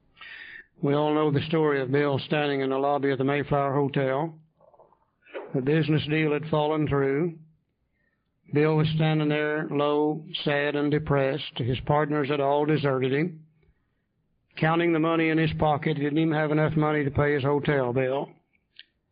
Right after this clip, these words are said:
And he happened to look off the lobby through a door into the bar. And I would assume probably the lights were low in the bar.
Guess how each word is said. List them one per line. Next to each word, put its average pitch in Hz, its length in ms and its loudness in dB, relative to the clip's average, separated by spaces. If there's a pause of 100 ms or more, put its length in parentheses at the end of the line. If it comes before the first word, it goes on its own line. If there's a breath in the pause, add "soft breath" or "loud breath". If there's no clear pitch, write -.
(320)
And 123 100 0
he 127 80 0
happened 156 360 0
to 151 60 2
look 160 200 0 (280)
off 160 280 2
the 156 60 2
lobby 151 360 2
through 156 280 2
a 170 40 0
door 143 360 2
into 143 160 0
the 143 60 0
bar. 156 580 0 (1000)
And 131 160 0
I 135 100 2
would 151 140 2
assume 160 460 0
probably 147 340 2
the 143 120 0
lights 151 380 0
were 143 120 2
low 143 240 2
in 139 60 2
the 135 60 0
bar. 131 460 -2